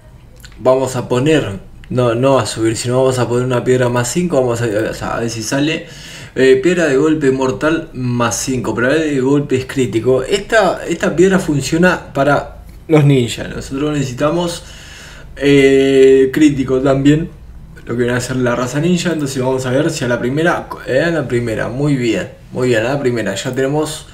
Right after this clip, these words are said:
eh, una piedra más, etcétera. Y nos quedó estas dos para vender. Tenemos piedra del diablo más cinco, que da fuerza contra medio humanos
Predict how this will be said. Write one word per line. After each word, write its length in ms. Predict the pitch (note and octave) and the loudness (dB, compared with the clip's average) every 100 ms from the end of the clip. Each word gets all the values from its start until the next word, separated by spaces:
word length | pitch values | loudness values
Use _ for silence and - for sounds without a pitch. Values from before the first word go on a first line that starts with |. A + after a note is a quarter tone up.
| - - - - - | -20 -20 -20 -20 -16
eh, 300 | - B2 - B2 | -4 -4 -2 -2
una 280 | B2+ A2+ | -2 0
piedra 240 | A2+ C3+ E3 | 0 2 2
más, 320 | F3+ C#3+ - A#2+ | 0 -4 -10 -10
etcétera. 680 | A#2+ - E3 E3+ F3+ - - - | -8 -2 0 2 0 -2 -12 -10
Y 300 | F3 F#3 F3+ D3+ | -6 -4 -4 -4
nos 140 | B2 | -4
quedó 340 | - C3 C#3 C3+ | -2 0 2 0
estas 420 | C3+ - B2 B2 | -2 -2 -4 -2
dos 140 | C3+ | -4
para 320 | - C3 C3+ | 0 0 2
vender. 480 | A#2+ A2 A#2 D3+ D3+ - - - | 0 -2 -2 -4 -6 -12 -14 -6
Tenemos 540 | A#2+ B2 A#2+ A2+ - | -4 0 -2 -2 -6
piedra 360 | - B2+ B2+ A2+ | 0 0 2 2
del 220 | G#2+ A2 | 2 2
diablo 280 | B2+ A#2+ A#2 | 4 4 0
más 200 | C3 C3+ | -2 0
cinco, 400 | F3+ F3 D3+ A#2+ | 0 2 2 2
que 80 | |
da 260 | A#2+ B2+ A#2 | 4 4 2
fuerza 320 | - B2+ A#2+ | -2 -4 -2
contra 300 | A#2+ A#2 A#2 | -4 -2 -2
medio 240 | B2 B2 B2 | 0 0 0
humanos 640 | D3 D#3+ D#3 - - | -2 -2 -4 -8 -18